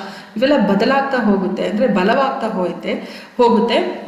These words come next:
ಈ ಜೇಡವನ್ನ ಹೇಗಾದ್ರೂ ಮಾಡಿ ಸಾಯಿಸ್ಬಿಡ್ಬೇಕಲ್ಲ ಅನ್ಕೋತಾನೆ. So ಅವನು ಒಂದು ಡಿಸೈಡ್ ಮಾಡ್ತಾನೆ. ನೆಕ್ಸ್ಟ್ ಒಂದು ಗುರುವಿನ ಬಳಿ ಹೋಗ್ತಾನೆ,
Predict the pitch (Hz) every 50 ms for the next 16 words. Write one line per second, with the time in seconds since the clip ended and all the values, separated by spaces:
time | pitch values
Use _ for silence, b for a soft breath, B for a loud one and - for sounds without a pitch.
0 | - - 269 294 254 208 - 262 285 349 370 381 359 359 339 - 311 294 226 208
1 | 247 254 - 302 302 294 - 302 285 262 262 240 233 233 - - 262 285 339 349
2 | - - - 269 214 220 220 220 - 208 208 202 196 196 196 190 - - 185 190
3 | 185 - 185 180 - 175 170 - - - - B B B B B B B B -
4 | - 196 180 180 180 180 - - - 202 240 262 - 233 202 190 190 185 180 190
5 | 185 - - 233 233 233 220 208 190 175 175 - - 185 202 208 196 175 185 202
6 | - - 208 240 262 247 - - - 226 202 220 - - 202 202 202 202 190 -
7 | 214 262 269 277 277 254 247 208 185 185 185 190 190 185 180 175 185 - - 180
8 | 185 220